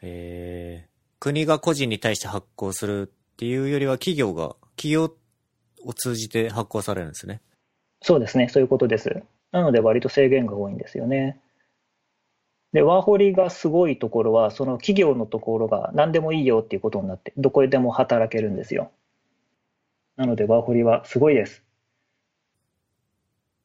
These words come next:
Speaker 1: そっか、働きながら、収入源としては、そのインターンシップのお仕事だけですか？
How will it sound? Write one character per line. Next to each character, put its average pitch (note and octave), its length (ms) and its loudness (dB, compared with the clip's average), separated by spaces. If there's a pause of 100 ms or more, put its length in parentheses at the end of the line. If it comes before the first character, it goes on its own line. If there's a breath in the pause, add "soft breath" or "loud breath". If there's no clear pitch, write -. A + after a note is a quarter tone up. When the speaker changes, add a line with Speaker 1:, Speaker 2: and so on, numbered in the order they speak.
(200)
Speaker 1:
そ - 120 -12
っ - 40 -20
か、 - 100 -8
働 B2 420 -2
き A#2+ 80 -6
な A2+ 120 -4
が A2+ 80 -6
ら、 B2 40 -8
収 G3+ 220 0
入 G3+ 180 0
源 F#2 180 -2
と F#2 100 -6
し - 80 -10
て - 80 -6
は、 E2 220 -4 (1040)
そ - 160 -10
の G2+ 80 -4
イ A2 80 -2
ン A#2+ 80 -4
タ B2 180 0
ー B2 40 -2
ン B2 40 -4
シ C#3 120 0
ッ - 120 -6
プ G2 140 -2
の E2+ 340 -8
お G2+ 100 -8
仕 - 120 -2
事 F2 320 -8
だ D#2 140 -10
け F2 160 -8
で E2 80 -8
す - 100 -14
か？ - 160 -16